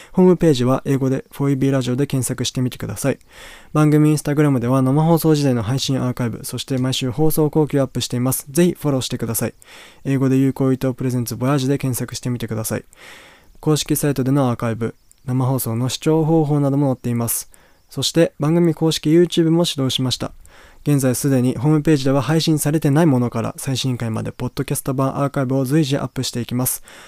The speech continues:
チャンネル名はボヤージュザポッドキャストです。アーカイブの視聴やチャンネル登録もよろしくお願いします。同じく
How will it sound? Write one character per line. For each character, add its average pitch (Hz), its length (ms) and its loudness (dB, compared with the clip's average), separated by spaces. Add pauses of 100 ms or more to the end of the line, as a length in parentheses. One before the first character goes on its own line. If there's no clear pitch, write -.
(120)
チ - 100 -2
ャ 180 40 4
ン 185 60 4
ネ 185 80 6
ル 180 60 6
名 143 160 4
は 131 160 2
ボ 127 160 0
ヤ 147 80 4
ー 143 40 2
ジ 139 80 -2
ュ - 20 -4
ザ 143 140 -2
ポ 135 140 -6
ッ - 80 -10
ド 139 120 -2
キ - 80 -4
ャ 143 40 -2
ス - 80 -6
ト 113 120 -6
で 110 100 -6
す。 - 180 -10 (380)
ア 143 140 -2
ー 135 40 -2
カ 143 120 0
イ - 20 0
ブ 135 100 0
の 131 120 0
視 - 80 -8
聴 123 180 -2
や 135 260 0
チ - 80 -4
ャ 147 40 2
ン 151 40 4
ネ 156 80 4
ル 147 40 2
登 147 220 2
録 139 180 0
も 139 160 4
よ 123 100 0
ろ 151 80 2
し - 100 -2
く 151 120 -4
お 127 100 -2
願 127 160 -2
い 120 60 -4
し - 100 -8
ま 120 100 -2
す。 - 220 -8 (440)
同 175 160 4
じ 165 120 0
く - 180 -4